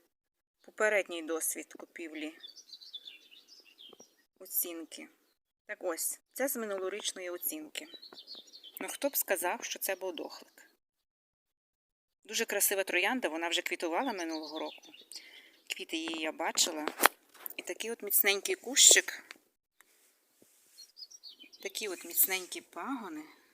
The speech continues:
Пізніше я тут, <clears throat> коли цей пагін здерев'яніє, я постараюся підсипати землі, можливо, вона перейде на своє коріння власне.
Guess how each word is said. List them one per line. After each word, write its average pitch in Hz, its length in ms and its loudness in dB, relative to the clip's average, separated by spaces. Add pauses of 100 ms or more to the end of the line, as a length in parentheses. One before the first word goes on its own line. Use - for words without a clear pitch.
(1300)
Пізніше 180 440 4
я 180 120 -2
тут, - 280 -4 (180)
<clears throat> 269 220 12
коли 202 180 4
цей 190 160 4
пагін 180 360 -2
здерев'яніє, 165 880 -2 (800)
я 392 120 -6
постараюся 180 640 2
підсипати 180 540 -2
землі, 185 320 0
можливо, 185 320 0
вона 185 180 4
перейде 180 380 0
на 170 100 0
своє 175 300 2
коріння 170 420 -2
власне. 156 480 -2